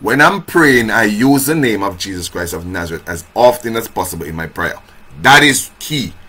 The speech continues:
That is the key. Why? Because the name of Jesus Christ of Nazareth is the power. The Bible tell you in the book of Proverbs, Proverbs eighteen, verse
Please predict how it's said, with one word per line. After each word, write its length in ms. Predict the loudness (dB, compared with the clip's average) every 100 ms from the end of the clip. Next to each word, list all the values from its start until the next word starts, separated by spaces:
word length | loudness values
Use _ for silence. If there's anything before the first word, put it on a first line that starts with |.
| -20 -4
That 200 | 0 0
is 140 | 0
the 60 | -2
key. 360 | -4 -6 -6 -8 -16
Why? 420 | 2 6 6 4 -6 -18 -20 -10
Because 440 | -8 -4 -4 -4
the 120 | -8 -6
name 460 | -2 2 2 2
of 200 | 0 -2
Jesus 460 | -8 -6 -6 -6 -6
Christ 400 | -6 -6 -4 -8
of 160 | -10
Nazareth 540 | -8 -2 -2 -2 -6 -8 -12 -6
is 400 | -4 -4 -8 -10
the 160 | -10
power. 640 | -10 0 6 8 8 4 -8 -20 -20 -20 -20 -20 -20
The 80 | -10
Bible 340 | -2 -2 -2
tell 280 | -2 -2 0
you 180 | -2 -4
in 120 | -6 -8
the 60 |
book 220 | -8 -8
of 180 | -10 -6
Proverbs, 680 | 0 0 2 0 0 -10 -14 -20 -20 -8
Proverbs 520 | -6 -2 -4 -4 -10 0
eighteen, 800 | 2 2 0 -4 0 0 0 -10 -20 -20 -20 -18
verse 480 | -6 -4 -2 -4